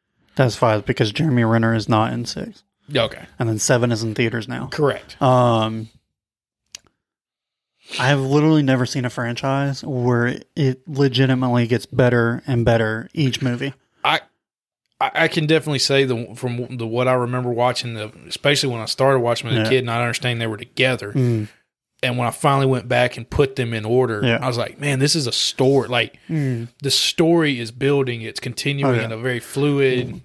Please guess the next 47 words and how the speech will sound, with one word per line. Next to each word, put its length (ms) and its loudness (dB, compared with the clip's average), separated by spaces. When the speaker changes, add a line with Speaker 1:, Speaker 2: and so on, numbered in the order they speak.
Speaker 1:
After 260 4
Speaker 2:
and, 80 6
Speaker 1:
I 40 2
watched 260 4
Speaker 2:
and 80 6
shit's 180 4
Speaker 1:
number 80 4
Speaker 2:
not 100 4
Speaker 1:
one 80 2
Speaker 2:
getting 240 0
that, 260 0
I 40 -10
mean, 120 -4
it's 140 -2
crazy, 420 0
but 160 0
it's 80 2
Speaker 1:
Yeah. 60 2
Speaker 2:
not 300 -2
put 200 2
a 100 -2
rocket 340 2
on 120 -2
a 40 -4
car 460 2
and 280 -10
fly 320 -6
it 100 -12
Speaker 1:
Yeah. 100 -6
Speaker 2:
close 240 -4
to 120 -12
space. 600 0
Speaker 1:
No. 260 -4
Um, 580 2
I 80 2
will 160 6
say, 320 0
after 240 0
number 240 4
one, 200 4
I 100 0
didn't 300 0
understand 420 -4
how 160 -2
they 140 0
got 320 0
another 540 2